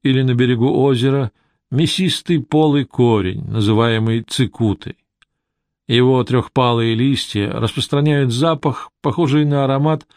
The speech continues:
садового сельдерея. Высуши корень на огне и разотри. Примешай к пище. Появится слюна, дрожь по всему телу, смерть.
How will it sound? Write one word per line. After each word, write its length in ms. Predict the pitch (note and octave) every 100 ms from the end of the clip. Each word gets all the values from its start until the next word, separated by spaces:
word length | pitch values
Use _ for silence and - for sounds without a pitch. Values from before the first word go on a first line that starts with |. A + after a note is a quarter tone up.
| _ _
садового 720 | - C#3 C#3+ D#3+ D3+ C#3 C#3
сельдерея. 840 | B2+ C3+ B2+ B2 A2+ F#2 F2+ G2 B2 _ _ _ _ _ _ _ _ _
Высуши 640 | B2 B2 B2+ G#2+ A2+ B2
корень 380 | G2 B2+ A#2 A2+
на 160 | A2+ A2
огне 480 | G2+ B2 C#3+ C#3 -
и 120 | C#3+ C#3
разотри. 680 | B2 B2+ A#2+ G#2+ F#2 - _ _ _ _ _ _ -
Примешай 480 | D3+ D#3 - F#3+ -
к 100 | -
пище. 640 | A#2+ G#2+ - - - A#2 _ _ _ _ _ _
Появится 580 | - A#2 B2 B2 G#2 A#2+
слюна, 580 | - A#2 A#2 B2 D3 C3 - _ _ _ _
дрожь 500 | A2 G#2 A#2+ D#3 -
по 100 | D3+
всему 340 | B2+ - C3+ C3
телу, 480 | - B2+ B2 A#2 - _ _ _ _ _ _ _
смерть. 640 | - - G2+ F#2 - _